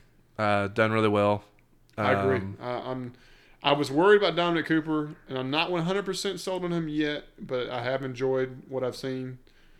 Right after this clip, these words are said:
Speaker 1: Halfway through, I was growing on him.
Speaker 2: Yeah.
Speaker 1: So.
Speaker 2: At first, the whole bad preacher thing, and then the drinking the beer and the kid and all that kind of stuff, it was kind of a little of a turn off, but like you said, it did grow. Um,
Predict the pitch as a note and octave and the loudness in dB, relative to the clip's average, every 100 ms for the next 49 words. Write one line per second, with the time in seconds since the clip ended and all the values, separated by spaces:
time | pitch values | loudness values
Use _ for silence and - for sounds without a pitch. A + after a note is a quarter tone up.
0 | _ - - B2+ C3+ D3 B2+ B2+ A#2 G#2+ | _ -20 0 6 6 6 6 6 6 8
1 | G#2 G#2 G2 - - - G#2 F#2+ F#2 G2 | 6 4 -2 -10 -8 0 0 0 -4 -6
2 | F#2+ A2 _ - B2+ A2+ G2+ - - _ | -10 -14 _ -12 -6 -6 -6 -10 -14 _
3 | - - - D#3 - G#3 E3 B2 - D3 | -20 -12 -8 -4 2 4 4 2 -6 -4
4 | B2+ C#3+ C#3+ C3+ C3 C3 C3 C3+ B2 C3+ | 0 2 4 4 2 0 -4 -4 -6 -4
5 | B2+ B2 A#2+ A#2 A2 A#2+ B2 B2 A2+ B2 | -4 -4 -6 -8 -8 -6 -6 -6 -6 -4
6 | B2 B2 A#2+ A2+ A2 C3 B2 B2 A#2+ A2+ | -2 -2 -4 -6 -4 -2 -2 -2 -4 -6
7 | A#2 A#2 B2 - A#2+ A#2 - - - - | -6 -8 -10 -6 -6 -8 -14 -20 -20 -12
8 | B2+ A#2+ - - C#3 C#3 D3 D3 C#3+ C#3 | -10 -10 -12 -8 -4 -2 -2 -2 -4 -2
9 | C#3+ C#3 C#3+ C#3+ C#3+ C#3 C#3 C3+ - C3 | -2 -2 -4 -4 -2 -2 -2 -4 -6 -6
10 | B2+ C3 A#2+ A#2+ G#2+ G2+ A#2+ A#2+ C3+ B2 | -4 -6 -8 -6 -8 -8 -6 -2 0 0
11 | B2+ B2 B2 B2 A#2+ - - - - - | 0 2 0 -2 -8 -20 -20 -20 -20 -20
12 | - - A#2+ A#2 A2 G#2 | -20 -12 -8 -6 -8 -10